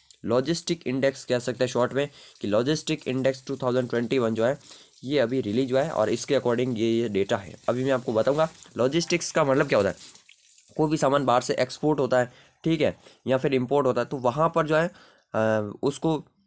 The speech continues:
रखने के लिए जगह, ये सब लॉजिस्टिक के अंडर में आता है, और उसका ट्रांसपोर्टेशन, तो ये सब लॉजिस्टिक में कौन सा स्टेट ज़्यादा ईजी है, ताकि अगर लॉजिस्टिक सस्ता हो जाएगा तो कोई भी एक्सपोर्ट इंपोर्ट भी सस्ता हो जाएगा, उसका जो है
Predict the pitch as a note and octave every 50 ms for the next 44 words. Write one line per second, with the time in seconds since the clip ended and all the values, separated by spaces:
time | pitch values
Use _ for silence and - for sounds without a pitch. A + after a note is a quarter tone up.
0 | _ _ - - - - C3 C3+ - F3+ E3 E3 D3+ - C3+ B2 A2+ G2+ F2+ F2
1 | B2 B2+ B2 C#3+ D3 C#3+ C#3+ D3 _ _ _ _ _ _ _ - A#2+ C3+ D#3 D#3+
2 | D3+ - E3 D#3 - - - - B2 A#2+ C3+ C#3 D#3 D#3+ - E3 E3 E3 D#3 C#3
3 | C#3 C3 C#3 C#3+ B2+ A#2 G#2 F#2+ F2 F#2 - _ - A#2+ C3+ C#3 - - D3+ D3
4 | D3 - - - - - C3+ C#3 C#3 D3+ D3+ - - C#3+ C3+ - C3 G#2+ - G2+
5 | F#2 E2+ - - B1+ C#2 A2+ C3 E3+ E3+ E3 - F3 E3 D#3+ _ _ _ _ _
6 | _ - - G#2+ A#2 C3 C#3 E3+ F3+ - F3+ F3+ F3+ F3 E3 - B2+ C3+ C#3 C3+
7 | D3+ C#3 C3 - D3 C3+ A#2 G#2+ A#2 A2 A#2+ C3+ B2+ - - A2 A#2+ B2+ C3 C#3+
8 | C#3 C#3 C#3+ D3 D3 - - - - _ _ - C#3 C#3 C3+ - G#2 - - -
9 | C3+ C#3+ D3 D#3+ D#3+ D#3 - _ - - - A2 A2+ B2+ C3 C3+ D3 - - D#3+
10 | D#3 - - B2+ B2+ - C#3 B2 A#2+ A#2+ B2+ B2+ C3 C3+ C#3 - _ _ - _
11 | - B2+ B2 - D3 D3+ D#3 C#3+ D3+ D3+ - B2+ C3 - - C#3+ D3+ C#3+ C#3 A#2+
12 | A#2+ A#2 B2+ B2+ B2 A#2+ G2+ G2 - D3 D#3 D#3 D3 - C3 B2 - - B2+ A#2
13 | A2+ A#2 B2 B2 B2 A2+ - - C3+ B2+ A#2+ B2+ C3+ C#3+